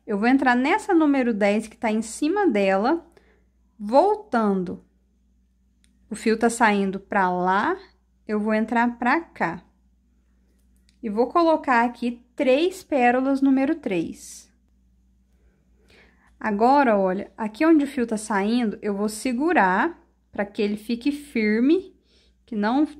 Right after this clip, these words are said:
fique folgado esse arquinho que eu fiz aqui. Coloquei as três número três e vou descer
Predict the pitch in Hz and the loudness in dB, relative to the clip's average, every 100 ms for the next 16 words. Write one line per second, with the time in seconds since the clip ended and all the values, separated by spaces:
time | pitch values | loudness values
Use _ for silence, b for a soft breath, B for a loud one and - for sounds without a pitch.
0 | - - 240 - - 226 202 196 190 180 | -12 -8 -8 -4 -2 0 4 4 2 -2
1 | - - 240 285 311 - 247 233 233 220 | -12 -8 -2 0 0 0 0 0 -2 -2
2 | 202 202 214 214 196 202 233 - 190 208 | -2 -4 -6 -6 -6 -6 -6 -8 -8 -6
3 | 285 294 B B B B - 214 220 233 | -8 -10 B B B B -6 0 0 2
4 | 285 339 339 - 247 240 226 220 202 196 | 2 2 -2 -2 2 2 2 0 0 -2
5 | 196 220 254 277 220 226 220 226 220 254 | -4 -2 0 2 0 0 0 -2 -2 -2
6 | 320 392 - 294 226 214 254 339 | 0 -4 -6 -2 0 0 -2 -4